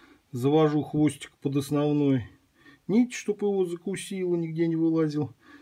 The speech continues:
Также отступаю одну третью и начинаю заполнять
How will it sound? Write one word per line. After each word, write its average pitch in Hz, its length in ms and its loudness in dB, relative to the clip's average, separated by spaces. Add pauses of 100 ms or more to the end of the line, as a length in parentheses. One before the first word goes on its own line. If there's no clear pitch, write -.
(140)
Также 139 340 2
отступаю 139 640 0
одну 139 260 0
третью 220 580 0 (680)
и 214 120 2
начинаю 160 640 2
заполнять 135 760 0